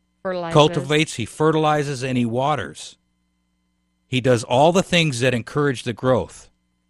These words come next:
Speaker 2: but the growth is still a miracle. We have to understand that we as Christians are to do those things that encourage our spiritual growth.
Speaker 1: We must partake
Speaker 2: We've
Speaker 1: in it.
Speaker 2: gotta partic-,
Speaker 1: Right.
Speaker 2: participate in it, but we can only participate in it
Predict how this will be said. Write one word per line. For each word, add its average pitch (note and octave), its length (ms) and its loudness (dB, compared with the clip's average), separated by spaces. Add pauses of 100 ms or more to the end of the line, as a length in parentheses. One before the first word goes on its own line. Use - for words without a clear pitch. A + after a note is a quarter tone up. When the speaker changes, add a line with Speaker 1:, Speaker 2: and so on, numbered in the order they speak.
(160)
Speaker 2:
but - 140 -6
the G#2+ 80 -4
growth A#2+ 400 4
is C#3 120 -4
still B2 260 0
a A#2 60 2
miracle. A#2+ 480 0
We A2 100 -4
have C#3+ 180 -2
to C#3 80 0
understand C#3 560 -2
that A2 160 -8
we C#3 220 -2
as C3 160 -4
Christians B2 480 -6
are F#2+ 80 -6
to G2 120 -8
do C#3+ 240 -8
those C#3+ 300 -2
things B2 460 -4 (300)
that A2 160 0
encourage C3+ 560 0
our A2+ 120 2
spiritual B2 520 -4
growth. C#3+ 360 0
Speaker 1:
We G3 60 -6
must G3+ 240 -8
partake F#3+ 400 -6
Speaker 2:
We've D3 120 0
Speaker 1:
in C#3 80 -6
it. C3+ 60 -4
Speaker 2:
gotta F#3+ 220 4
partic-, E3+ 520 0
Speaker 1:
Right. D#3 120 -18
Speaker 2:
participate B2+ 720 -2
in F#2 140 -6
it, D#2 120 -14 (500)
but A#2 100 -6
we C#3+ 160 -2
can D#3+ 160 -4
only F3+ 400 0
participate D3 800 -6
in B2 100 -2
it B2+ 260 -8